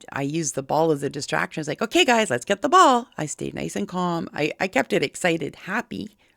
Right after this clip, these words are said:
right? Let's get the ball. And I threw the ball. It gave Copper an opportunity to get out of the grasp of the, the pit bull's mouth,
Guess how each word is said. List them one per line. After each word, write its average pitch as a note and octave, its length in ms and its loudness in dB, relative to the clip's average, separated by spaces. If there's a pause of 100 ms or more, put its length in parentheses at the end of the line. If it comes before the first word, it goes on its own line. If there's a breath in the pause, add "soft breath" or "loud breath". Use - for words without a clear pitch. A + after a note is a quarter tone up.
right? E3+ 320 -4
Let's - 200 -12
get F#3+ 180 -4
the A#3 80 -2
ball. C4 340 4 (400 loud breath)
And E3+ 160 0
I E3 60 2
threw E3 300 -6
the D#3 80 -2
ball. F#3+ 320 -2 (280 loud breath)
It - 280 -4
gave G#3+ 560 0
Copper G3 680 -2
an F3 120 -2
opportunity D3 840 -2 (300 soft breath)
to D#3 400 -2 (160)
get D3 180 6
out F3 140 6
of E3 80 2
the D3 60 4
grasp C3 340 0
of B2+ 140 -4
the, B2+ 100 -2 (140)
the B2 80 -4
pit C#3+ 240 -8
bull's C3 260 -6
mouth, C#3 480 -2